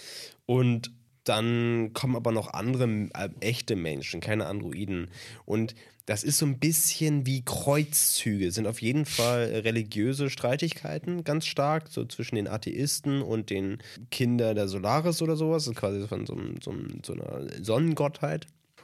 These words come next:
Und das ist unglaublich gut gespielt. Und also vor allem auch die Androiden, die sind so, ich meine, einen Androiden zu spielen, ein nicht menschliches Wesen <laughs> zu spielen und aber trotzdem dort Emotionen reinzubringen, weil die haben halt eben,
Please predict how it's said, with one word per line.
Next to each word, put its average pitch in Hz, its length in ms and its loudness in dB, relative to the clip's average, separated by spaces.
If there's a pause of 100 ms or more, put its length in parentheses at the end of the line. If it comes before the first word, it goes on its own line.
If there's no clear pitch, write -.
(100)
Und 117 160 2
das 104 160 0
ist - 420 -4 (800)
unglaublich 139 560 2
gut 143 260 0
gespielt. 120 680 2
Und 104 220 0 (220)
also 123 140 2
vor 123 160 0
allem 139 160 2
auch 120 100 0
die - 140 -2
Androiden, 120 640 0
die 101 140 -2
sind 127 240 -2
so, 120 360 2 (200)
ich 123 100 0
meine, 135 340 4
einen 117 140 -2
Androiden 127 540 2
zu 110 120 -4
spielen, - 380 -4
ein 104 160 -2
nicht 110 500 0
menschliches 120 720 2
Wesen 104 500 0 (260)
<laughs> - 260 -20
zu - 140 -4
spielen 117 300 0
und 101 100 2
aber 107 200 2
trotzdem 127 500 0
dort 117 280 0
Emotionen 117 500 0
reinzubringen, 95 600 -2
weil 104 80 2
die 101 160 -2
haben 120 200 0
halt 123 200 2
eben, 107 340 0